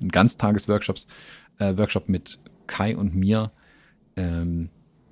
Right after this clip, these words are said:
der wird ziemlich cool und ziemlich einmalig dieses Jahr. Da, äh, gibt's demnächst alle Infos dazu dann. Äh, da würde ich mich auch freuen, wenn ich da ein paar sehe.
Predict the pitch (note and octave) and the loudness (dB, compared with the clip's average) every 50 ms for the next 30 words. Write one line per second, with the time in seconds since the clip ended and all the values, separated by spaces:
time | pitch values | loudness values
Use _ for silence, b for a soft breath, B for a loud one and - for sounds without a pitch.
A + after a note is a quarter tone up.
0 | _ _ F#2+ F#2+ G3 G#3 - - - - D3 D#3+ E3 D#3 - - - C#3 D3 C3+ | _ _ 0 2 2 2 -2 -4 2 4 6 6 6 2 0 -2 0 2 2 4
1 | B2 A#2 - - - D3 D3 C3 - - - A2 A#2 C3 B2+ B2 B2+ C3 B2 - | 2 0 0 0 2 2 2 2 0 -2 -2 0 0 0 0 0 -2 -2 -4 -6
2 | - A#2+ A#2+ A#2 A2+ A#2+ A#2 A2+ A2+ A2+ - - G2 G2 G2+ G2+ G2+ G2 F#2+ - | -6 -6 -6 -6 -2 0 0 0 0 0 -2 -2 -2 0 0 0 0 -2 -4 -6
3 | - - - - - G#2 F#2+ F#2 F#2 F#2+ F2+ F2+ F2 - - - G2+ - - - | -10 -16 -20 -12 -10 -10 -8 -8 -8 -8 -10 -10 -10 -14 -14 -16 -18 -18 -18 -18
4 | - - A2+ G#2+ G#2 G#2+ A2 - - - G2+ G#2 F2+ F2+ B2+ B2+ - A2+ G#2 - | -4 0 2 2 4 2 0 -2 -4 -2 -2 -2 -2 -2 -4 -4 -4 -4 -4 -4
5 | - - - G2+ F#2+ G2+ G2+ B2 B B B B B B B B B B B _ | -6 -6 -4 -4 0 0 0 0 B B B B B B B B B B B _
6 | - F2+ F2 F2 F2+ F#2 F#2 D#2+ F2+ E2+ F2 - - E2+ E2 D#2+ D#2+ D#2 E2+ E2 | -6 -4 -4 -2 -2 -2 -2 -4 -2 -4 -4 -4 -4 -4 -4 -4 -4 -4 -4 -6
7 | E2+ E2 - F2 F2 E2+ E2 E2 F2 G2 G2+ | -6 -6 -4 -6 -6 -4 -4 -4 -4 -4 -6